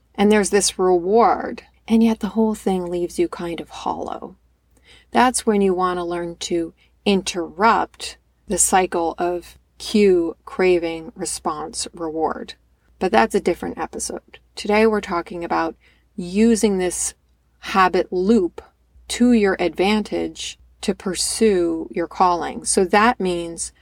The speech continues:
the space you make for your calling is a cue. Just like that beautiful drawing desk was a cue for me in Topanga. It made me want to go sit down, pick out my favorite colored color pencil,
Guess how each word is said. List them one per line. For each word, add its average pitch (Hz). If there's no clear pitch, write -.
the 185
space 220
you 208
make 185
for 202
your 190
calling 175
is 190
a 170
cue. -
Just 214
like 226
that -
beautiful 196
drawing 175
desk 165
was -
a 175
cue 180
for 196
me 190
in 175
Topanga. 196
It 185
made 202
me 196
want 180
to 180
go 185
sit 208
down, 170
pick 190
out 185
my 175
favorite 190
colored 190
color 190
pencil, 165